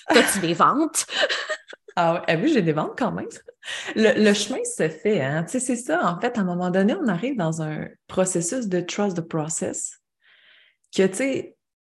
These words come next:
Speaker 2: je veux dire, moi, je travaille très fort en ce moment à me sortir des réseaux le plus possible.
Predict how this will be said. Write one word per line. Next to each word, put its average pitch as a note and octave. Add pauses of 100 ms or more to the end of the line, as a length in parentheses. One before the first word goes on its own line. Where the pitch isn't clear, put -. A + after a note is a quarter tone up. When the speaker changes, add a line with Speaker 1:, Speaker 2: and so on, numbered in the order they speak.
(280)
Speaker 2:
je G3
veux G#3
dire, G#3
moi, A3+
je -
travaille F3+
très F#3+
fort G#3+
en A3
ce G3+
moment F3 (260)
à E3
me E3
sortir F#3+
des E3+
réseaux D#3+ (140)
le E3+
plus E3+
possible. -